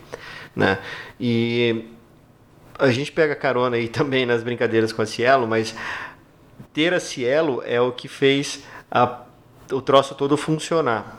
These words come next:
tá? Porque a Cielo, quem vai fazer todas as transações vai passar pela Cielo, e a Cielo não vai cobrar por transações pessoais, tá? Só, ela só vai cobrar nas transações que são feitas pelo WhatsApp Business, tá? Isso tá, é,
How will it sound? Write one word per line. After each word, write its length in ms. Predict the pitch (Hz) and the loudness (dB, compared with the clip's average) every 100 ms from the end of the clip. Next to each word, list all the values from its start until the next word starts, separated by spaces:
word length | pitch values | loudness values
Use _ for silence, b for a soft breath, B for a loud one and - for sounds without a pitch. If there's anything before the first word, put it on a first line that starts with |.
| - | 0
tá? 140 | 104 | 0
Porque 320 | 101 127 - | 0 -2 0
a 60 | 101 | -2
Cielo, 300 | - 117 135 | 0 2 2
quem 140 | - | 0
vai 100 | 151 | -2
fazer 200 | 143 135 | 0 0
todas 240 | 127 131 123 | 0 0 -2
as 80 | - | -2
transações 500 | 147 147 175 143 139 | -2 0 0 0 0
vai 100 | 127 | -2
passar 220 | 120 101 | -2 0
pela 160 | 110 | 2
Cielo, 400 | 113 - 131 147 - B B B | 0 0 2 2 -2 B B B
e 60 | 131 | 4
a 40 | |
Cielo 340 | 131 147 143 151 | 4 0 0 2
não 200 | 170 196 | 0 0
vai 100 | 185 | 0
cobrar 720 | 175 127 139 156 247 - - - - | -2 2 2 2 0 -12 -20 -12 -4
por 160 | 131 | -2
transações 640 | 127 131 123 - 139 147 - | 2 0 0 -2 0 0 -2
pessoais, 800 | - 151 147 - 120 123 123 - | 0 2 2 0 0 2 0 0
tá? 200 | 107 117 | 0 0
Só, 300 | - 113 117 | 0 2 2
ela 140 | 113 | 0
só 120 | 123 | 0
vai 140 | 120 120 | 2 0
cobrar 760 | 127 117 113 135 - - - | -2 2 4 4 0 -14 -6
nas 120 | 117 117 | -4 0
transações 680 | 127 120 117 - 135 151 | 2 2 2 2 2 2
que 100 | - | -2
são 260 | - 131 131 | 0 0 2
feitas 260 | 135 135 | -2 -2
pelo 220 | - 135 135 | -2 0 2
WhatsApp 520 | 127 - 131 127 - | 2 0 -2 -2 -2
Business, 680 | 123 139 107 98 90 - - - - - | 0 0 0 -2 -4 -6 -16 -20 -20 -4
tá? 240 | 104 104 | 0 2
Isso 380 | 101 101 120 110 | 2 0 0 -2
tá, 440 | 110 113 110 110 107 113 | 0 0 2 0 -4 -4
é, 460 | - 113 110 - | 2 2 2 -2